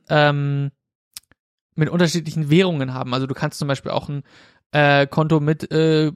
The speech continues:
Pfund haben oder mit, äh, Kronen oder was weiß ich oder und so weiter. Man kriegt auch eine physische Visa-Karte, so ist es natürlich auch. Man hat Apple Pay, kann man natürlich auch.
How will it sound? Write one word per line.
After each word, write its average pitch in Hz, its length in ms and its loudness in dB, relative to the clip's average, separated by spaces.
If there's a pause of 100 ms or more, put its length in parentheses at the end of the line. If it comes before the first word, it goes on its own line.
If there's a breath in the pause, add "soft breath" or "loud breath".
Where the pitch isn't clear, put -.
Pfund 190 280 0
haben 123 280 -2
oder 156 320 2
mit, 156 400 -2
äh, 160 180 -2
Kronen 165 460 2
oder 160 240 2
was 165 220 0
weiß 131 140 -6
ich - 180 -10
oder 143 320 0 (100)
und 160 140 0
so 143 100 0
weiter. 131 320 -2 (380 loud breath)
Man 151 120 -4
kriegt 190 260 -2
auch 151 100 2
eine 160 100 4
physische 151 560 0
Visa-Karte, 190 640 2
so 143 160 0
ist 127 100 -6
es - 80 -20
natürlich - 300 -8
auch. 170 100 2
Man 143 180 -4
hat 135 160 -6
Apple 139 220 -4
Pay, 180 280 -2
kann 143 140 -4
man 135 120 -4
natürlich 131 320 -4
auch. 185 240 2